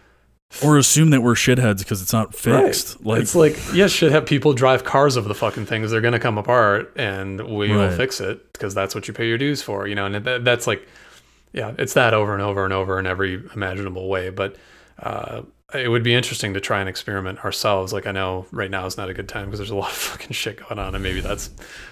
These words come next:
Speaker 2: never gonna end. But, uh, just like we were saying that we wanted to adjust our smartphone usage, uh, to see how that affected our lives. I think it'd be interesting to do, like, a complete media freeze out for, like, a,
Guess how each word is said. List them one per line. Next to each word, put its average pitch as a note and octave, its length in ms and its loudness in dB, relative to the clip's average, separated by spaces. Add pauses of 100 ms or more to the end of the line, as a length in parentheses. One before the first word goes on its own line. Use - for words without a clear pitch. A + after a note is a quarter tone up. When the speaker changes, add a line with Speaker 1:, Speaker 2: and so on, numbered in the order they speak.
Speaker 2:
never A2+ 220 4
gonna G2+ 160 -4
end. G2 300 -4
But, G2 180 -6 (540)
uh, - 220 -6
just A2+ 260 0
like G2+ 120 2
we G2+ 100 -2
were F#2 100 -2
saying F#2+ 260 -4
that F#2+ 100 -6
we F#2+ 120 -4
wanted G2 220 -6
to G2+ 60 -4
adjust G2 300 -6
our - 80 -6
smartphone G#2 560 -6
usage, G#2+ 500 -8 (480)
uh, A2+ 180 -6
to - 120 -10
see G2+ 400 -4 (580)
how A#2 120 0
that G2+ 120 2
affected G2+ 380 -4
our G2 80 0
lives. F#2+ 280 0
I G#2 40 -2
think G#2 80 -2
it'd A2 120 0
be G2 100 -4
interesting F#2+ 340 -6
to F#2+ 100 -4
do, G2 140 0
like, F#2+ 140 0
a - 40 -14
complete F3+ 360 0
media A#2+ 260 2
freeze G2+ 300 -4
out G2+ 140 -2
for, A#2+ 100 -4
like, A#2+ 160 2
a, D#3+ 120 0